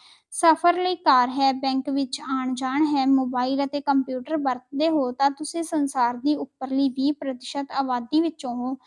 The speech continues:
ਜੇਕਰ ਤੁਸੀਂ ਅੱਜ ਸਵੇਰੇ ਪ੍ਰਸੰਨ ਚਿੱਤ ਜਾਗੇ ਸੀ, ਤੁਹਾਡੀ ਸਿਹਤ ਠੀਕ ਹੈ, ਸੈਰ ਕੀਤੀ ਹੈ, ਤਾਂ ਤੁਸੀਂ ਉਹਨਾਂ ਲੱਖਾਂ ਲੋਕਾਂ ਨਾਲੋਂ ਚੰਗੇ ਹੋ ਜਿਹੜੇ ਇਸ ਸਪਤਾਹ ਚਲਾਣਾ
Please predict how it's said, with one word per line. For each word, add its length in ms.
ਜੇਕਰ 320
ਤੁਸੀਂ 320
ਅੱਜ 160
ਸਵੇਰੇ 380
ਪ੍ਰਸੰਨ 520
ਚਿੱਤ 200
ਜਾਗੇ 380
ਸੀ, 280
ਤੁਹਾਡੀ 360
ਸਿਹਤ 400
ਠੀਕ 380
ਹੈ, 240
ਸੈਰ 360
ਕੀਤੀ 540
ਹੈ, 140
ਤਾਂ 180
ਤੁਸੀਂ 340
ਉਹਨਾਂ 300
ਲੱਖਾਂ 400
ਲੋਕਾਂ 360
ਨਾਲੋਂ 280
ਚੰਗੇ 360
ਹੋ 220
ਜਿਹੜੇ 380
ਇਸ 200
ਸਪਤਾਹ 500
ਚਲਾਣਾ 580